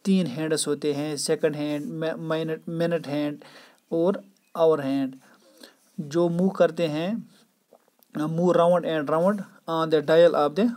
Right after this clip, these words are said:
watch। Now, जो second hand वॉच का होता है वो मूव करता है quickly,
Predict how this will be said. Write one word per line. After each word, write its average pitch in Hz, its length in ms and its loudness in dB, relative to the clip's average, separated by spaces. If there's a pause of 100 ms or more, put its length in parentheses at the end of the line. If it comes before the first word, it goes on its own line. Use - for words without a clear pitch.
watch। 160 400 2 (800)
Now, 160 420 2
जो 165 240 -2
second 185 380 2
hand 175 360 -2 (100)
वॉच 165 540 4
का 175 120 4
होता 165 280 4
है 165 140 4
वो 165 180 2
मूव 165 180 -2
करता 165 340 2
है 147 100 -4
quickly, 180 500 -2